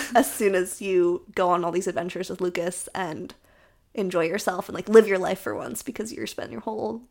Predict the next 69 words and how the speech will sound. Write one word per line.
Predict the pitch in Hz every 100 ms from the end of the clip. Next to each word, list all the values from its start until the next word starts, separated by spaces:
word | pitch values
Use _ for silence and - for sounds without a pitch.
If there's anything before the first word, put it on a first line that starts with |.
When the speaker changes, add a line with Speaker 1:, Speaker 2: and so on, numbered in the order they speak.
| -
Speaker 2:
childhood | - - - -
Speaker 1:
Is | 262
Speaker 2:
and |
Speaker 1:
that, | 214 127
so | 120 226
Speaker 2:
adulthood |
Speaker 1:
she, | -
Speaker 2:
taking | 359 226 -
care | -
of | 196
Speaker 1:
well, | 180
Speaker 2:
me." | -
Speaker 1:
I | 285
don't | 240
wanna | 143 131
reveal | 139 -
plot, | - - -
I | -
guess. | - -
I, | - - -
I |
have | 180 -
questions | 185 226 247
Speaker 2:
Well, | -
it's, | 233 -
Speaker 1:
about | 226
Speaker 2:
your | 220
Speaker 1:
plot. | 220
Speaker 2:
question | - 285 - 311
is | 226 214
valid, | 202 208 160 214 294 359
and | 349 208
it's | 202 -
not, | 208 196 202 202 -
it's | 226
very | 208 285 330
clear | - - 208 180 170
pretty | 185 - 202 190
early | - 175 175
on | 165 165 160
that | 165 -
something | 190 185 190 175
is | 175
going | 180 156 123
on. | - 87 87
I | -
don't | 202
Speaker 1:
Yeah. | 233
Speaker 2:
think | 220 202
that's | 208
revealing | 185 - 123 185
too | 233
much. | - - - - -
Speaker 1:
Okay. | 214 - - -
Speaker 2:
So | 196
there's | 185 214
Speaker 1:
Okay. |
Speaker 2:
something | 240 277
going | 262 220
on | 196
with | 214
Sadie, | - 165 170 160 170 196 _ _
and | 175 185
she | - 202
has | 185
sort | - 170 143
of | 170
set | - 170
up | 123 -